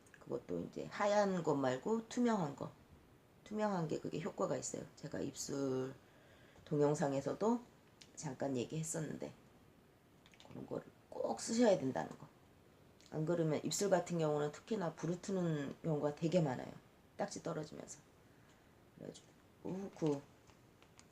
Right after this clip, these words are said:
부르트는 그 연고하고 찹스틱, 찹스틱이 최고더라고요. <laughs> 그래서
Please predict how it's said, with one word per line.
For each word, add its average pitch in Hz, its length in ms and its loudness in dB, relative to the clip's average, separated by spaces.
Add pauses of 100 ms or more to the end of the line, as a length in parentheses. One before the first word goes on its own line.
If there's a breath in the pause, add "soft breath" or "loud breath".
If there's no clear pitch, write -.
(420)
부르트는 156 560 0
그 120 180 -4
연고하고 147 840 4 (220)
찹스틱, - 480 -10 (720)
찹스틱이 - 540 -6
최고더라고요. - 680 -2
<laughs> - 1700 -12
그래서 160 200 -8